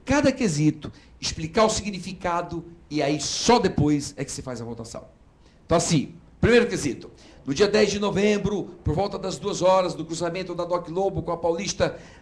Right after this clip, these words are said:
ah, a vítima Maria da Costa foi atingida por um veículo conduzido por João da Silva e,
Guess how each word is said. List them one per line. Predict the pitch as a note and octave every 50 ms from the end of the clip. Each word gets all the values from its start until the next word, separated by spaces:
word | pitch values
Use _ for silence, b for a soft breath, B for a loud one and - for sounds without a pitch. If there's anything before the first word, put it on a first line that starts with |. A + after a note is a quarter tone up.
| B _
ah, | D3+ E3 E3 D#3+ D#3+ D#3+ -
a | D3+ D3
vítima | G#3 B3+ B3 - A3 A3+
Maria | G#3 G#3 G3+ G#3 G3
da | F3+ E3
Costa | D#3+ G3+ G3 - - D3+
foi | - - - C#4+ D#4+ D4+
atingida | A#3+ - - - D#3+ - F#3 A3 G3 F3+
por | F#3 - E3+ F3+
um | E3
veículo | C#3 C#3+ D3+ F#3 F#3+ F3+ E3 C#3+
conduzido | - F3 F3+ F3+ C3+ C3 A#2+ C#3 F3 F3 C#3+ B2+ B B B B B -
por | C#3+ C#3
João | B2 F3+ G#3 F#3+
da | D#3+ C3+
Silva | - - - G3 G#3 F3 C#3 - B B B B B _ _
e, | F3 G3+ G3+ G3 G3+ - - -